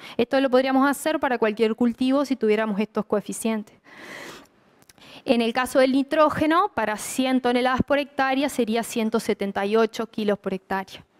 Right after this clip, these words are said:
el consumo acumulado. Ahora, ese es el consumo acumulado.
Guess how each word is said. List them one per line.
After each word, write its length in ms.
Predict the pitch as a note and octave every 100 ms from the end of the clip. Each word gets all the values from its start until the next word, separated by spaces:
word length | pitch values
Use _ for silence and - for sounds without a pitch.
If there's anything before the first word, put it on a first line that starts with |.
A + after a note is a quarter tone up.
| _ - - - - -
el 180 | G#3 G3
consumo 480 | G#3 F#3+ - F#3 F3+ - - - _ _
acumulado. 640 | - G#3 A3 G#3 G3 F3+ F3 - _ _ _ - - - - -
Ahora, 280 | A#3+ C4 C#4
ese 160 | D#4+
es 60 | F#4
el 120 | D#4+
consumo 460 | C4+ B3+ D#4+ E4 F4
acumulado. 640 | C#4 A#3 G#3+ G#3+ G#3 E3+